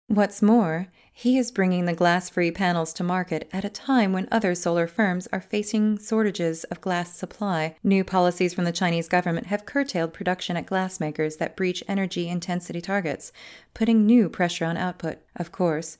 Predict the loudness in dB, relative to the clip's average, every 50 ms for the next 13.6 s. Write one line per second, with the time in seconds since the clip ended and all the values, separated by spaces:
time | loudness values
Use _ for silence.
0 | -20 -20 -20 _ -8 -4 0 2 2 2 2 0 -2 -2 0 0 0 -2 -2 -4
1 | -6 -8 -14 -8 0 4 6 6 6 6 4 2 2 2 4 4 6 4 4 2
2 | 0 -2 -4 -2 -2 -2 -2 -2 -2 -2 -2 0 0 0 0 0 -2 -2 -2 -4
3 | -6 -6 -4 -4 -4 -4 -2 -2 -2 -2 -4 -6 -4 -2 0 0 0 0 -2 -6
4 | -8 -6 -4 -2 -2 0 0 0 0 0 0 -2 -2 -2 -2 0 0 0 -2 -2
5 | -2 -2 -4 -2 -4 -2 -2 0 0 0 0 -2 -4 -6 -8 _ _ -20 -20 -20
6 | -20 -20 _ _ 0 2 4 4 4 2 2 0 -2 -2 0 0 0 -2 0 0
7 | 0 0 2 0 0 0 -2 -2 0 2 2 2 2 0 -2 -2 -2 -2 -2 -4
8 | -4 -2 -2 -2 -4 -4 -2 -2 0 0 0 -2 -4 -10 -20 -20 _ -10 -6 -4
9 | -4 -2 2 4 4 4 4 2 0 -2 -2 -2 -4 -6 -6 -6 -6 -6 -4 -4
10 | -4 -2 0 0 2 2 0 0 -2 -2 -2 -2 -2 -2 -4 -4 -6 -6 -4 -4
11 | -4 -2 -2 -4 -4 -4 -8 -12 _ _ _ 0 0 0 0 -2 -2 0 2 4
12 | 4 2 2 -2 -4 -6 -8 _ _ _ _ -6 0 4 4 6 6 4 2 0
13 | -2 -2 -2 0 0 0 0 0 0 -2 -4 -10